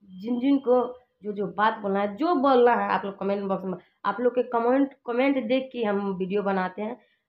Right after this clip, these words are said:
और वीडियो नहीं बन रहा था कि मेरा इस सीना में दर्द है। ये दर्द का होता है मालूम है? इसमें तो ये सीना, सीना में दर्द, हाँ, बोले सीना में आप लोग देखते होंगे कि यहाँ पे ऊंचा हो जाता है, दर्द बहुत होता है, अभी भी दर्द, रोज दर्द,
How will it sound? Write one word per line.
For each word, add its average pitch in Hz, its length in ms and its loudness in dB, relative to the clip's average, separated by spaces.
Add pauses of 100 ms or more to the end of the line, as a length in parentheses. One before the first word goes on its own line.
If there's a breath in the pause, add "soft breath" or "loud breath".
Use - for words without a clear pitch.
और 175 160 -6
वीडियो 196 240 -2
नहीं 214 180 0
बन 202 140 -2
रहा 185 220 2
था 208 200 -4
कि 180 140 -18
मेरा 180 300 -2
इस 175 180 -12
सीना 180 280 -12
में 175 160 -4
दर्द 190 240 -4
है। 175 60 -4
ये 175 140 -2
दर्द 214 280 -2
का 226 140 -2
होता 220 220 0
है 220 60 -2
मालूम 233 260 2
है? 180 140 -4 (420 soft breath)
इसमें 208 200 -8 (500)
तो 233 280 -6
ये 185 300 -6
सीना, 190 560 -6
सीना 208 360 -4
में 196 140 -2
दर्द, 180 120 -2 (320 loud breath)
हाँ, 196 340 0
बोले 233 220 4
सीना 233 360 0
में 233 160 0
आप 214 220 0
लोग 214 140 -4
देखते 233 280 0
होंगे 226 260 2
कि 220 120 -10
यहाँ 220 200 -2
पे 226 140 -4
ऊंचा 214 300 -2
हो 196 160 -6
जाता 185 300 -12
है, 247 140 -16 (720)
दर्द 240 320 2
बहुत 233 220 4
होता 214 160 -4
है, 214 80 4
अभी 247 180 2
भी 220 200 -4
दर्द, 208 280 2
रोज 214 380 4
दर्द, 202 300 0